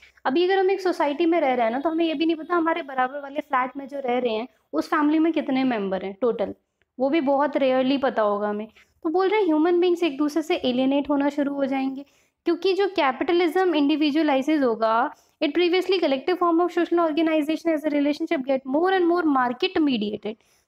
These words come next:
तो बोला कि यहाँ पे ना मार्केट मीडिएशन ज़्यादा बढ़ जाएगा बजाय इंडिविजुअलिज्म या इंडिविजुअल इंटरेक्शन के।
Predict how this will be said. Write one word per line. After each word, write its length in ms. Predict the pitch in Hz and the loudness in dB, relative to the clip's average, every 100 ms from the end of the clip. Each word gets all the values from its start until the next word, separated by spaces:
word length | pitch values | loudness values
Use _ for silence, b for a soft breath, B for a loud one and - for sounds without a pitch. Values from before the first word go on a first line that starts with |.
| - | -4
तो 80 | 277 | 0
बोला 220 | 330 359 | 2 2
कि 140 | 370 | 2
यहाँ 300 | 381 302 302 | 0 2 0
पे 120 | 311 | 2
ना 120 | 370 392 | 2 2
मार्केट 800 | 254 247 240 247 - 339 - | 0 0 0 -2 -2 -4 -2
मीडिएशन 640 | 294 277 269 277 285 320 294 | 0 2 2 0 0 0 0
ज़्यादा 280 | 254 233 262 | 0 0 0
बढ़ 180 | 262 | 0
जाएगा 320 | 247 262 262 320 | 0 0 2 0
बजाय 320 | 277 277 311 | 0 0 0
इंडिविजुअलिज्म 880 | 262 254 262 226 240 208 202 214 240 b b b 294 | 0 -2 -4 -4 -2 -4 -4 -8 -8 b b b -2
या 80 | |
इंडिविजुअल 580 | 311 285 302 294 247 311 | 0 0 2 0 0 0
इंटरेक्शन 580 | 277 233 220 208 - 220 | 0 0 0 -2 -6 -8
के। 120 | 208 | -8